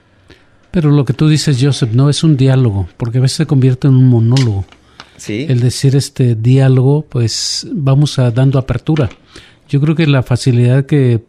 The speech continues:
Speaker 1: que da el profesor en el encuadre, que es el primer día de clases, es cuando las personas deberían de externar eso que tú comentas, ¿no?
Speaker 2: Claro.
Speaker 1: Maestro, con todo respeto, yo quiero que me diga, este,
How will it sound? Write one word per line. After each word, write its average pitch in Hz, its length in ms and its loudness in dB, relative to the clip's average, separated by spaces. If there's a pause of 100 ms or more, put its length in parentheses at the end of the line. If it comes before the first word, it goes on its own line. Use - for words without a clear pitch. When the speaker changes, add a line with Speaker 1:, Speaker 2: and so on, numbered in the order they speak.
(360)
Speaker 1:
que 123 120 -2
da 123 240 0
el 131 140 0
profesor 127 560 -2 (420)
en 120 120 -2
el 113 140 0
encuadre, 123 520 0
que - 80 -4
es - 100 -6
el 120 100 0
primer 120 300 0
día 131 160 2
de 127 140 0
clases, - 560 -6 (460)
es - 200 -4
cuando 120 640 0
las 107 420 -4
personas 123 880 -4 (800)
deberían 127 540 0
de 123 180 -2
externar 120 640 -4
eso 120 200 -6
que 107 80 -8
tú 107 120 -12
comentas, 113 540 -6
¿no? 143 140 -6
Speaker 2:
Claro. 196 160 -14 (140)
Speaker 1:
Maestro, 123 640 -2
con 110 140 -8
todo 123 140 -4
respeto, 156 360 -8
yo 120 160 -6
quiero 117 200 -8
que 120 100 -10
me 110 120 -8
diga, 110 460 -8 (720)
este, 110 720 -6